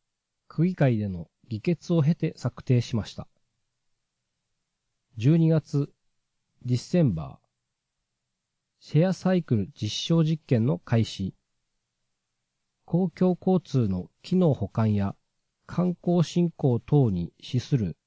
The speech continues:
シェアサイクルの有効性及び課題を検証するため、民間事業者と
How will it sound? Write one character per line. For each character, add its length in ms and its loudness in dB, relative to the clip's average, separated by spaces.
シ 180 -4
ェ 80 2
ア 40 0
サ 140 0
イ 80 0
ク 160 -4
ル 60 0
の 180 -4
有 220 0
効 240 0
性 400 0
及 220 2
び 240 -4
課 140 -6
題 240 4
を 120 2
検 280 2
証 140 2
す 160 0
る 80 0
た 140 0
め、 240 0
民 260 2
間 320 0
事 140 -2
業 200 4
者 140 -2
と 240 -10